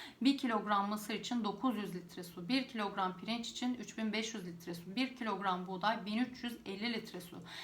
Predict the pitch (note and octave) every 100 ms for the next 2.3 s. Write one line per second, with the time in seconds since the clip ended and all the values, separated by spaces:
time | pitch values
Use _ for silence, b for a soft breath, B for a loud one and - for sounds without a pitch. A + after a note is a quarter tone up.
0 | B - B3+ C#4 A#3 G#3+ B3 A#3 G3 -
1 | B3+ C#4 A3+ A3 F#3 F3 F#3+ F#3+ C#4 -
2 | A3 A#3 A#3+